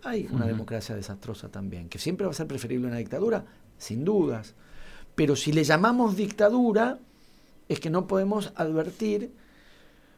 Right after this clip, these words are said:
Speaker 1: que la democracia puede producir algunas cosas desesperantes también. Por ejemplo, Macri, que cuenta con un apoyo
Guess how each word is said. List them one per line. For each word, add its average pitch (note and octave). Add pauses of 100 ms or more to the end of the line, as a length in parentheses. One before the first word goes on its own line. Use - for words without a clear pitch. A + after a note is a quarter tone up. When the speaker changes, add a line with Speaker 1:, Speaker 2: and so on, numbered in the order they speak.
(360)
Speaker 1:
que D#3+
la D3
democracia F#3+
puede F#3
producir D3
algunas D#3
cosas - (920)
desesperantes C#3
también. F2+
Por F2+
ejemplo, F#3
Macri, F3+ (320)
que B2
cuenta G2+
con C#3
un C3
apoyo C3